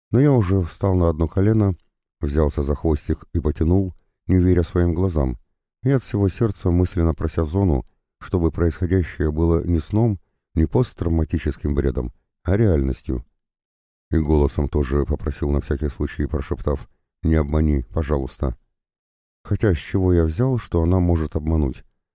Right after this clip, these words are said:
Убить? Запросто. Поиздеваться, унизить, втоптать в грязь, превратить в животное, как нечего делать. А врать?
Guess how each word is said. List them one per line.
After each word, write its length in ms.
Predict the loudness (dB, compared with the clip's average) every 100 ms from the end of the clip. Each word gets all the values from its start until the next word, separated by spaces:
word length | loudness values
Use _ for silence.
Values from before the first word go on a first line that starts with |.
| -2
Убить? 440 | -2 2 0 -2 _ -4
Запросто. 640 | -2 0 -2 -2 -2 -4 _ _ _ _ -4
Поиздеваться, 760 | 0 0 2 2 2 0 -2 0
унизить, 480 | 2 4 4 2 -2
втоптать 540 | -6 -10 -6 -2 -2
в 60 | 0
грязь, 360 | 0 2 0 -4 _ _
превратить 460 | -2 2 2 0 -4
в 80 | -4
животное, 640 | -2 0 0 0 0 -2 -6 _
как 220 | -6 -2 2
нечего 340 | 0 2 0
делать. 340 | 2 0 -2 -12 _ _ -4
А 100 | 0
врать? 340 | 2 0 -2